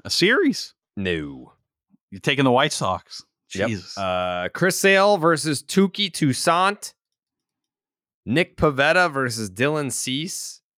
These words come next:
Speaker 2: And Cutter Crawford versus Mike Clevinger.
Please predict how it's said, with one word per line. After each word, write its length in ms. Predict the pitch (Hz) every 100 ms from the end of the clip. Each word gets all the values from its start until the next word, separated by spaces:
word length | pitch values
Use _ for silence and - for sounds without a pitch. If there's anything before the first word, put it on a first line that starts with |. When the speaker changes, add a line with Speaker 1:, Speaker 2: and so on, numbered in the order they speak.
| _ _ _ _ _ _ _ _ _ _ -
Speaker 2:
And 180 | 87 82
Cutter 340 | - 127 135
Crawford 800 | 143 - 123 120 - 117 113 110 -
versus 440 | 90 90 - 80
Mike 320 | 85 92 101
Clevinger. 720 | - 98 90 80 78 80 78